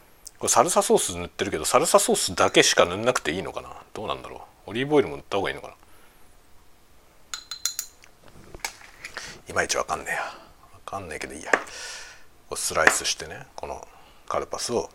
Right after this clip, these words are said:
乗せるという。これでまあ第一便をさ、まず焼くじゃん。よし、オーブン、オーブントースターに突っ込みます。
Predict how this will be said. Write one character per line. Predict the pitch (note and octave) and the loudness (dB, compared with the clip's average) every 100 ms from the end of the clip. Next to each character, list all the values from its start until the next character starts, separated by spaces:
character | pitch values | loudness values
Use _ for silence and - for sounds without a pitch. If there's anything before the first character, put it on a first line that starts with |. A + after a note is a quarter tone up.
| - | -16
乗 | D#2 | -10
せ | - - | -10 -10
る | - | -12
と | - | -18
い | |
う。 | - - - - - - - - - - - _ - - - - - - - - - - - - - - - - - - - - - - - - | -18 -20 -20 -20 -20 -20 -20 -20 -20 -20 -20 _ -20 -20 -20 -20 -20 -20 -20 -20 -20 -20 -20 -20 -20 -20 -12 -12 -12 -16 -12 -12 -12 -18 -14 -6
こ | - B2+ | 2 4
れ | |
で | B2+ | 6
ま | A2+ | 6
あ | G#2 | 6
第 | G#2 G2+ D2+ | 10 10 10
一 | - | -2
便 | D#2 D2 | -4 -6
を | C2+ | -6
さ、 | - - - | -8 -8 -12
ま | D2+ C#2 | -10 -10
ず | - - - - - | -10 -14 -20 -16 2
焼 | - - | 2 4
く | - | -2
じ | - - - - - - - - - - - - - - - - - - - - - - - - - - - | -6 -10 -10 -10 -16 -20 -20 -20 -12 -10 -10 -12 -14 -14 -16 -16 -16 -18 -20 -12 -10 -10 -12 -18 -18 -18 -8
ゃ | - | -2
ん。 | |
よ | - | 4
し、 | - - - | 8 8 8
オ | F#2+ G2+ | 6 0
ー | |
ブ | F2+ F#2+ G2 | 0 -2 0
ン、 | F#2+ - G#2+ A2 | -2 2 0 2
オ | A2 G#2+ | 6 6
ー | |
ブ | G#2 G#2 | 6 -2
ン | G2 | 2
ト | A2 | 2
ー | F#2+ | 4
ス | - | 2
タ | - C#2 | 0 -2
ー | C#2 | -2
に | - - - - - | -8 -10 -10 -14 -2
突 | - | -2
っ | - | 0
込 | - D2+ | -4 -4
み | |
ま | C#2 - | -6 -6
す。 | - - - | -4 -2 -4